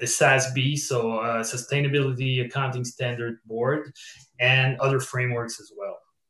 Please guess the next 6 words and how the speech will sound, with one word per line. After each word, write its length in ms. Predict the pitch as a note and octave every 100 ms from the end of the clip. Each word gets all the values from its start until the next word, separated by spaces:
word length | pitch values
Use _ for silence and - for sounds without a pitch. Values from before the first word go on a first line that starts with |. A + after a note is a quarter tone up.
| _ _ _ -
Uh, 200 | C3+ B2+
so 340 | - E3+ E3+ D3
concretely, 960 | D#3+ D3+ - A#3 A3+ D#3+ D3+ C#3 C#3 A#2
climate 400 | D3 D#3+ E3 -
risk 220 | A#2+ -
matrices 1040 | A#2+ B2+ C3+ - A#2+ A2+ A2+ G#2+ - -